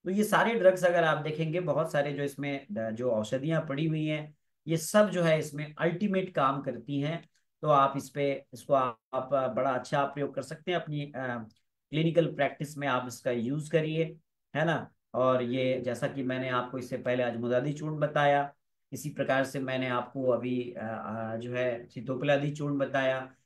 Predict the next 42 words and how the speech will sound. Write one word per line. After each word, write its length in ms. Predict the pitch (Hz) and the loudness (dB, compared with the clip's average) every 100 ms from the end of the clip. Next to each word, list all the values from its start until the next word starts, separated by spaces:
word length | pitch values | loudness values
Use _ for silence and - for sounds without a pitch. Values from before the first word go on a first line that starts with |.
| _ 113 | _ -6
ऐसे 220 | 120 147 | -4 -2
ही 80 | 135 | -2
मैंने 200 | 135 131 | -2 -2
आपको 340 | 123 - 127 | -4 -4 -8
तालिशादी 560 | 110 107 123 151 147 156 | -4 -4 -2 2 2 2
चूर्ण 300 | 156 147 135 | -4 -4 -2
बताया 580 | 123 131 127 127 127 - _ _ 151 | -2 2 2 2 -4 -14 _ _ 2
और 140 | 165 | 2
आज 280 | 175 190 185 | 6 4 4
मैंने 240 | 165 156 | 0 -2
आपको 440 | 139 123 - 180 - | -2 -4 -4 -6 -4
मुस्तादी 460 | 135 - 139 127 | -8 -2 0 0
चूर्ण 300 | 120 123 120 | -4 -8 -8
बताया। 400 | 113 107 117 139 | -6 -6 -4 -4
तो 120 | 156 156 | -4 -6
आप, 380 | - 113 110 | -4 -4 -4
अ, 240 | 123 120 - | -4 -4 -6
हमारी 260 | 104 123 123 | -6 -6 -6
ये 80 | 123 | -8
सीरीज 360 | - 139 135 | -6 -4 -4
जारी 260 | 123 - 151 | -2 -2 -2
रहेगी। 420 | 151 151 160 214 - _ _ _ | -2 -4 -6 -8 -14 _ _ _
ऐसे 220 | 120 120 | -10 -2
हम 300 | 151 160 175 - | -2 -2 -6 -10
असंख्य 800 | 120 196 220 214 202 170 156 151 _ _ 123 | -8 -4 -2 -2 0 0 -2 -8 _ _ -10
जो 380 | 123 151 147 - | -4 -2 -2 -4
चूर्ण 280 | 180 180 | -2 -2
कल्पनाएं 580 | 156 143 117 117 123 139 143 | 0 -2 -4 -4 -4 -4 -4
हैं 80 | |
उन 220 | 151 127 113 | -4 -8 -4
पे 120 | 127 | -4
मैं 180 | 120 120 | -4 -6
आपको 600 | 117 - 127 127 120 - _ _ 127 | -6 -8 -6 -6 -8 -16 _ _ -10
जो 220 | 120 139 | -4 -2
है 220 | 139 123 | 0 -2
वो, 420 | 120 117 107 - - | -2 -4 -4 -10 -12
अ, 120 | 120 | -8
ये 280 | 120 120 120 | -4 -2 -4
सीरीज 320 | - 127 135 | -4 -4 -4
कर 180 | - 151 | 2 4
रहा 140 | 160 | 6
हूँ। 320 | 170 180 196 | 4 4 -2